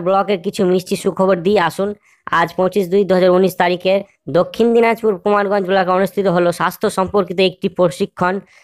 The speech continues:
ও সেমিনার, সিএইচসিএমআই ও এনআরএইচএম এর। এই যৌথ উদ্যোগে আয়-, আয়োজিত হলো এই প্রোগ্রাম। ভিডিও,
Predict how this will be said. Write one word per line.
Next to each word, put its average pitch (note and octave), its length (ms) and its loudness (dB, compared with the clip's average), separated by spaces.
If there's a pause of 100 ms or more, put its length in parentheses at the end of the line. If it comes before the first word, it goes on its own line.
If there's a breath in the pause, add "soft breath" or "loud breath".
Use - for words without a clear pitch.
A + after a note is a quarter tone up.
(120)
ও D#3 60 0 (100)
সেমিনার, F#3 440 2 (360)
সিএইচসিএমআই G3 1000 2 (140)
ও D3+ 40 0 (320)
এনআরএইচএম F#3 680 0 (160)
এর। C3 80 2 (1040 soft breath)
এই G3 200 4
যৌথ A3 220 4
উদ্যোগে G#3+ 440 4 (160)
আয়-, G#3+ 200 0 (240)
আয়োজিত F#3+ 320 0
হলো F3 280 2 (460)
এই G3 180 4
প্রোগ্রাম। G3 460 2 (120)
ভিডিও, F#3 380 2